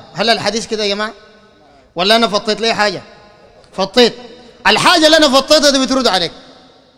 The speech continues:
"إذا كنتم ثلاثة فأمروا أحدكم".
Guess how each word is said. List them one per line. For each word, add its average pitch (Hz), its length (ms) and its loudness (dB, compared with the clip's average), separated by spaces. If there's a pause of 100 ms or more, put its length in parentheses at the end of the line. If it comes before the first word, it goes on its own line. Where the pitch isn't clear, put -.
(800)
"إذا 220 240 4
كنتم 233 580 2 (180)
ثلاثة 247 520 2
فأمروا 240 480 0
أحدكم". 185 380 -4